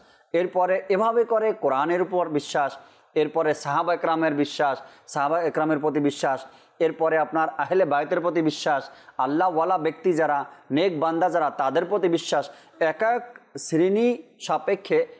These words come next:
বিশ্বাসের ধরনটা এক এক রকমের। আমরা যদি নিজের ঘরের দিকে তাকাই,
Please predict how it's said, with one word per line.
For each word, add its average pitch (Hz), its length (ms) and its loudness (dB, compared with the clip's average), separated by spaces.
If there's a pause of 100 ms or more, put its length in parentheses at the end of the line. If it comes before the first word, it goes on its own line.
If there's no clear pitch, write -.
(120)
বিশ্বাসের 175 640 0
ধরনটা 151 480 -2
এক 127 140 -2
এক 131 140 -2
রকমের। 104 280 -2 (580)
আমরা 220 300 0
যদি 180 360 2 (1120)
নিজের 165 240 0
ঘরের 156 360 -2
দিকে 127 180 -2
তাকাই, 101 340 -6